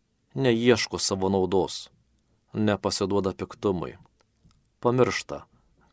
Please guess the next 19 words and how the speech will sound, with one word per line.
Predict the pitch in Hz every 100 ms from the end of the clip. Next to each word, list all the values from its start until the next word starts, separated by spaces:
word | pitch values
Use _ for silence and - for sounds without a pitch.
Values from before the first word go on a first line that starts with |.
| -
kas | 101 95 107
buvo | 104 101
bloga, | 90 90 101 120 107 98 _ _ _ _ _ _ -
nesidžiaugia | 123 135 107 170 175 147 135
neteisybe, | 127 113 90 - 92 85 104 127 - _ _ _ _ - _ _ _
su | - - 104
džiaugsmu | 117 113 - - 117 131
pritaria | 127 123 117 110
tiesai. | - 98 92 - 65 - _ _ _ _ _ _ _
Ji | 107 98
visą | 104 - 101
pakelia, | - 101 90 82 82 - _ _ _ -
visą | 107 -
tiki, | 92 - 110 104 92 - _ _ _ _ -
viskuo | 131 - 127 117
viliasi | 147 82 - - - - _ _ _ _ _ _ 117
ir | 98
visą | 87 98 - 98
ištveria. | 107 - - 98 85